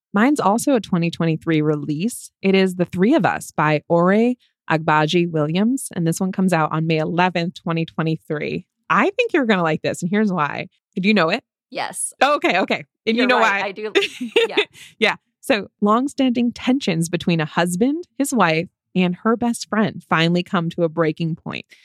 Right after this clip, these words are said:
Speaker 1: in this sharp domestic comedy of manners, told brilliantly over the course of one day. I love books that are able to do that, tell a story over the course of a very short period of time.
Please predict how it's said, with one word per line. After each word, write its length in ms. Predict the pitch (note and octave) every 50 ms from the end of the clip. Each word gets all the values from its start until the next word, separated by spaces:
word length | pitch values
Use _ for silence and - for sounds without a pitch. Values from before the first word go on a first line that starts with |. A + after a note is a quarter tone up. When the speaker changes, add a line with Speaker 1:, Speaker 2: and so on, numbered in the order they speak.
| - _ _ _
Speaker 1:
in 220 | - F3+ F3+ F3+ F3+
this 160 | F3 E3+ E3+
sharp 380 | - - - E3 E3+ E3+ - -
domestic 440 | F3+ F3 D#3 E3 - _ D#3+ -
comedy 400 | - - - F3 E3 E3+ E3 D#3+
of 120 | D3+ D3 D3+
manners, 640 | D#3 D#3+ E3+ E3+ G3 G#3+ G3+ - B1 - - - _
told 460 | - - - - B3+ C4+ D4+ E4 E4 _ _
brilliantly 640 | - E3+ F#3 G3 G3+ G#3+ A#3 B3 - A3 B3 B3+ -
over 240 | - F#3 F3 F3 F#3+
the 80 | F#3
course 340 | F#3 _ _ F3+ E3 E3 -
of 120 | F#3 E3+ D#3
one 240 | D#3+ D#3+ D#3 D3+
day. 300 | D3+ D#3 D3+ D3+ F3 G#3+ _ _ _ _ _ _ _
I 180 | F3+ F3 F3 G#3 C4+
love 280 | C#4 F3+ D#3+ E3 F3 E3
books 220 | E3+ D#3 E3 - -
that 120 | F3+ E3+
are 80 | E3+ -
able 240 | - D#3+ D#3 E3 F3
to 120 | - - F3
do 180 | D3+ D#3 D3 D3+
that, 280 | E3+ F3 G#3 - _
tell 360 | - - - F3 D#3 D#3+ D#3+ -
a 40 | F3
story 440 | - - - E3 D#3+ E3 E3 F3 E3+
over 220 | E3+ E3+ D#3+ F3
the 80 | E3+ E3+
course 360 | _ _ - E3 D3+ D#3+ -
of 60 | F3
a 80 | E3+ D#3+
very 340 | D#3 D#3 D3 D3 D3 D3+ D#3+
short 280 | D#3 - E3 D3+ -
period 340 | _ - E3 D#3 D3 D3+ D3+
of 100 | D3+ D3 _
time. 480 | - - - C#3+ D3 D#3+ F3 G3+ G#3+